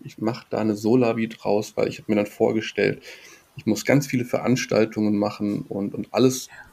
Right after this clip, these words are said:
offenlegen, alles transparent machen, wo ich ja selber noch überhaupt keinen Überblick hab und alleine bin und eben keine Arbeitsgruppen sich bilden können und, und, und.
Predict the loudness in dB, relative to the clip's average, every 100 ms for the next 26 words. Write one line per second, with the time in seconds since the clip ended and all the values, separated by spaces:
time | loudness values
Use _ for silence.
0 | 2 2 4 2 2 2 0 0 0 -2
1 | -2 -4 -4 -2 0 0 0 -2 -2 -6
2 | -10 -20 _ -2 0 -2 2 4 6 4
3 | 0 0 -2 -2 -4 -2 0 2 2 2
4 | -4 -6 -8 -6 -4 -2 2 4 4 2
5 | 0 -2 -2 -4 -2 -2 0 0 -2 -6
6 | -6 -4 -4 -10 -8 -2 -2 -2 -4 -2
7 | -2 2 2 4 0 0 0 0